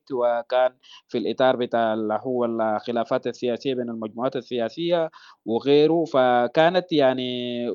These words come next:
فيها رؤي-، رؤية نقاشية في الندوة ب-، بشكل كبير، يعني شاركت فيها الدكتورة عزة مصطفى،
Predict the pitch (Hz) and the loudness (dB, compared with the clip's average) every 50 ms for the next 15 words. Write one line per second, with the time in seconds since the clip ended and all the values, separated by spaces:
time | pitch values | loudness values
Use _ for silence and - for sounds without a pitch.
0 | - - - - 180 180 180 170 160 156 160 185 185 165 - - 156 151 175 170 | -8 -10 -8 -4 2 4 4 4 4 4 2 0 0 0 -2 -4 -2 0 0 2
1 | 185 175 160 151 147 135 - 139 135 - - 208 226 233 214 - 160 156 170 190 | 2 2 0 -2 -4 -4 -6 -6 -6 -6 -6 -4 -4 -4 -4 -6 -8 -8 -8 -8
2 | 196 202 214 214 202 196 - 117 87 101 - 127 - - - - 139 127 - - | -8 -6 -6 -6 -6 -6 -8 -8 -8 -8 -8 -10 -10 -10 -10 -10 -10 -10 -8 -8
3 | 113 117 120 110 113 113 113 117 113 - - 135 135 143 - 131 123 - - 135 | -8 -8 -8 -8 -8 -10 -10 -10 -10 -6 -4 -2 -2 -2 -4 -4 -6 -8 -8 -6
4 | 139 131 123 - 110 - - 131 127 127 120 - 131 131 123 - 131 123 123 - | -6 -6 -6 -8 -12 -12 -8 -6 -4 -4 -4 -4 -6 -8 -8 -10 -12 -12 -14 -14
5 | - - 175 - - | -12 -12 -10 -10 -12